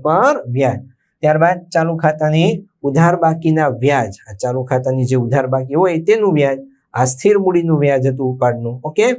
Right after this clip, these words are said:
ચાલુ ખાતાની ઉધાર બાકીનું વ્યાજ, નફા નુકસાન ફાળવણી ખાતે, ખોટ હોય તો તે, અને છેલ્લે બાકી આગળ લઈ ગયા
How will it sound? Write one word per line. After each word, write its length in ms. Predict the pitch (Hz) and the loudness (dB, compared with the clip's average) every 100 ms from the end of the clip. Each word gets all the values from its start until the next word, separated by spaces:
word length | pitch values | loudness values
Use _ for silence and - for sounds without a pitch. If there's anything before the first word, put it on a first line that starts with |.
| - _ _ | -8 _ _
ચાલુ 240 | 147 139 151 | -2 -2 -2
ખાતાની 440 | 151 135 147 147 | -2 0 0 0
ઉધાર 320 | 135 131 156 | 2 2 4
બાકીનું 460 | 156 151 156 156 160 | 2 0 0 0 0
વ્યાજ, 280 | 151 165 170 - _ _ | 0 0 -2 -8 _ _
નફા 240 | 127 127 147 | -4 -2 -2
નુકસાન 440 | 151 - 139 123 | -4 -2 -2 -2
ફાળવણી 420 | - 139 156 160 | -2 0 0 0
ખાતે, 500 | 165 165 165 170 170 - | 0 0 0 -2 -6 -4
ખોટ 220 | 170 165 156 | 0 2 2
હોય 320 | 131 139 139 | 2 0 0
તો 360 | 139 190 247 - | 2 2 0 -2
તે, 220 | 147 - - _ | -2 -4 -14 _
અને 160 | 117 117 | -12 -4
છેલ્લે 300 | - 160 127 | 0 2 2
બાકી 380 | 127 131 151 | 2 0 -2
આગળ 280 | 135 135 135 | -2 0 0
લઈ 180 | 143 170 | 2 2
ગયા 240 | 151 131 | 2 0